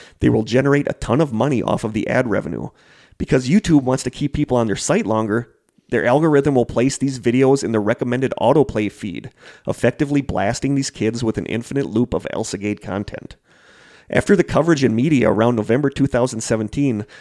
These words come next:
the conversation surrounding ElsaGate has died down. YouTube deleted many videos and responded with new guidelines on monetization.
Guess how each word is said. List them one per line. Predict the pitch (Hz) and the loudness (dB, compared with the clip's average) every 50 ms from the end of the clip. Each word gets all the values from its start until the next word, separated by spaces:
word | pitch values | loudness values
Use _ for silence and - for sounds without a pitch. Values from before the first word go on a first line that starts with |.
| - - | -14 -12
the | - | -8
conversation | - - 117 131 147 147 143 - 123 123 127 - - 123 123 | -4 -2 0 0 0 0 0 0 0 0 0 0 -2 -4 -4
surrounding | - - 113 117 123 123 110 - | -2 -2 0 0 0 0 -2 -2
ElsaGate | - - 131 - - 117 107 110 107 104 | -2 -2 -2 -2 -4 -4 -2 -2 -2 -2
has | - - 131 123 127 | -2 -4 -4 -4 -4
died | 98 104 110 110 107 | -4 -4 -4 -4 -6
down. | 95 107 107 98 67 50 - - _ - - - - - - | -6 -6 -6 -6 -6 -8 -10 -14 _ -20 -20 -20 -20 -8 -2
YouTube | - 131 - - - 165 175 139 | 2 2 2 4 2 2 2 2
deleted | 123 123 120 135 147 147 127 107 | 0 2 2 2 2 2 2 0
many | 104 110 156 170 | 0 0 0 0
videos | 135 131 143 147 127 113 107 - - | 0 0 2 4 4 4 4 2 0
and | 82 110 | -2 -2
responded | 120 - - - - 113 123 131 143 139 | -2 -4 -4 -2 -2 0 0 0 -2 -2
with | 117 95 90 | -2 -2 0
new | 98 117 135 147 | 2 2 2 2
guidelines | 139 117 120 120 123 123 123 127 135 131 127 120 - | 2 0 -2 0 -2 -2 -4 -4 -2 -4 -4 -2 -4
on | 80 101 | -4 -4
monetization. | 95 104 113 117 110 - - 113 107 113 107 98 78 - - - - - | -4 -4 -4 -4 -4 -6 -8 -8 -6 -4 -4 -6 -6 -8 -12 -16 -18 -20